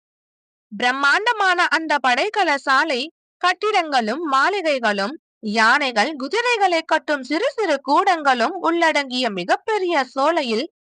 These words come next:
நான்கு புறமும் சுற்றுமதில்களோடு அமைந்திருந்தது.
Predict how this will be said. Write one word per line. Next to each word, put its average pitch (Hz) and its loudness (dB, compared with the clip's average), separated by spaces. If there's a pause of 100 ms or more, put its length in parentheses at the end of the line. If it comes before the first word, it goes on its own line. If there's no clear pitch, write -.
(120)
நான்கு 233 2
புறமும் 240 -2
சுற்றுமதில்களோடு 294 -2
அமைந்திருந்தது. 247 -2